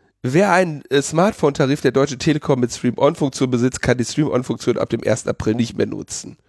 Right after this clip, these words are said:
Äh, die kriegen einmaliges Datengeschenk. Okay, sind jetzt getrennt. Ach so, sorry. Also, das eine ist März und, äh, da, da kriegst du nochmal irgendwie eine Augenwischerei und das andere sind z-, gut zwei Datengeschenke kriegst du.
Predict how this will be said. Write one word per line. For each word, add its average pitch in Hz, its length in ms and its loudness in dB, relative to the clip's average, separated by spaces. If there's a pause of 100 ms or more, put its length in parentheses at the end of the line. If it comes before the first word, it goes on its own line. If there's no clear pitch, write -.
(800)
Äh, 120 200 4
die 117 140 -4
kriegen 135 320 -2
einmaliges 120 460 2
Datengeschenk. 107 440 -2
Okay, 120 200 -2
sind 143 140 0
jetzt 135 120 -2
getrennt. - 480 0
Ach - 80 0
so, 147 160 2
sorry. 127 320 0 (260)
Also, 123 220 2 (240)
das 123 180 2
eine 170 360 4
ist - 240 -4
März 123 880 0 (320)
und, 139 240 -2
äh, - 720 0
da, 139 180 4
da 139 160 2
kriegst - 260 -6
du 143 60 -4
nochmal 160 340 0
irgendwie 165 180 0
eine 147 120 0
Augenwischerei 143 880 0 (320)
und 131 140 0
das 131 180 2
andere 143 320 2
sind 127 300 -6
z-, 143 240 -6
gut 151 180 -4
zwei 277 320 2
Datengeschenke - 840 -2
kriegst 123 340 -4
du. 110 100 -4